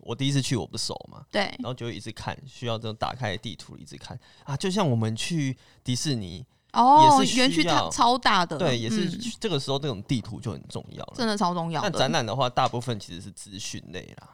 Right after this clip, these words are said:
Speaker 2: 对，资讯类比较多，除非是整个展区的活动，像之前新竹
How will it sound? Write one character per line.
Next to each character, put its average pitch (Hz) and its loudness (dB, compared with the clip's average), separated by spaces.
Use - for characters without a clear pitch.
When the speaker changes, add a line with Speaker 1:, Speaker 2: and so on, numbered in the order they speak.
Speaker 2:
对， 196 2
资 226 -2
讯 214 -2
类 180 -2
比 160 -12
较 151 -8
多， - -14
除 220 -6
非 262 -2
是 262 -6
整 190 -10
个 175 -6
展 175 -2
区 208 -8
的 196 -2
活 165 -8
动， 190 -6
像 233 -4
之 240 -8
前 185 -4
新 202 -6
竹 170 -8